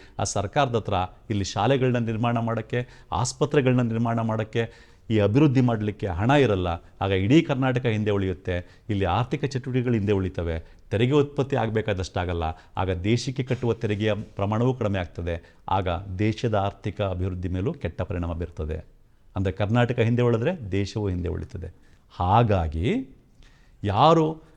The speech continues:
ಕರ್ನಾಟಕಕ್ಕೆ ಕೊಡಬೇಕಾದ ನ್ಯಾಯಯುತವಾದ ತೆರಿಗೆ ಪಾಲು ಕೊಡಿ ಅಂತ ಕೇಳ್ತಾ ಇದ್ದಾರೋ,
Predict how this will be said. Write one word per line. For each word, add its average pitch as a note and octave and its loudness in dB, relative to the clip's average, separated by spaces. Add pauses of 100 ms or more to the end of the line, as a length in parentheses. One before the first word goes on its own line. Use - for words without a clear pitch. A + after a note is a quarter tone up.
(140)
ಕರ್ನಾಟಕಕ್ಕೆ C3+ 0
ಕೊಡಬೇಕಾದ B2 2
ನ್ಯಾಯಯುತವಾದ A#2+ 0
ತೆರಿಗೆ A2+ -2
ಪಾಲು G#2+ -2
ಕೊಡಿ D3 4
ಅಂತ C3+ 2
ಕೇಳ್ತಾ A2 -2
ಇದ್ದಾರೋ, F2+ -4